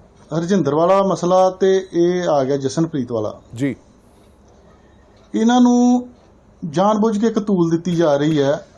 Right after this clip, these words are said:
Speaker 1: ਕਿਉਂਕਿ ਇਹਨਾਂ ਲੋਕਾਂ ਨੂੰ ਇੱਥੋਂ ਬਾਹਰ ਕੱਢਣ ਦੀ ਕੋਸ਼ਿਸ਼ ਕਰ ਰਹੇ ਆ ਉਹ ਲੋਕ।
Speaker 2: ਹੂੰ, ਹੂੰ।
Speaker 1: ਅਸੀਂ ਕੀ ਚਾਹੁੰਦੇ ਹਾਂ ਕਿ ਸਾਡੇ ਆਪਣੇ ਪੰਜਾਬੀ, ਆਪਣੇ ਸਿੱਖ ਭਰਾ ਆਪਣਿਆਂ ਨਾਲ ਜ਼ਰੂਰ ਖੜਨ।
Speaker 2: ਜੀ।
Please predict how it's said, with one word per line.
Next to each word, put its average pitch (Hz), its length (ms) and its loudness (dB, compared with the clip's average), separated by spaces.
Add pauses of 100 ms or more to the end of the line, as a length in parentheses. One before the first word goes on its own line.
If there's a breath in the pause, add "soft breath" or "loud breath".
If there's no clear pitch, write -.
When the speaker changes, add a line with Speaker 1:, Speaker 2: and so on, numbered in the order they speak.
(680)
Speaker 1:
ਕਿਉਂਕਿ 220 220 0
ਇਹਨਾਂ 220 280 0
ਲੋਕਾਂ 185 300 -2
ਨੂੰ 185 100 -2
ਇੱਥੋਂ 180 160 -8
ਬਾਹਰ 151 220 0
ਕੱਢਣ 139 260 -6
ਦੀ 151 120 -6
ਕੋਸ਼ਿਸ਼ 117 340 -10
ਕਰ 117 140 -4
ਰਹੇ 98 160 -8
ਆ 101 40 -8
ਉਹ 101 120 -12
ਲੋਕ। 101 200 -14
Speaker 2:
ਹੂੰ, 117 300 -12 (360)
ਹੂੰ। 113 300 -14 (600 soft breath)
Speaker 1:
ਅਸੀਂ 226 240 -2
ਕੀ 226 100 -2
ਚਾਹੁੰਦੇ 190 380 0
ਹਾਂ 156 340 0 (600)
ਕਿ 208 80 -6
ਸਾਡੇ 196 380 0
ਆਪਣੇ 196 280 -2
ਪੰਜਾਬੀ, 143 580 -2
ਆਪਣੇ 208 280 -2
ਸਿੱਖ 196 280 -4
ਭਰਾ 202 260 0
ਆਪਣਿਆਂ 143 300 -2
ਨਾਲ 156 120 -2
ਜ਼ਰੂਰ 135 260 -4
ਖੜਨ। 113 300 -4 (460)
Speaker 2:
ਜੀ। 110 180 -14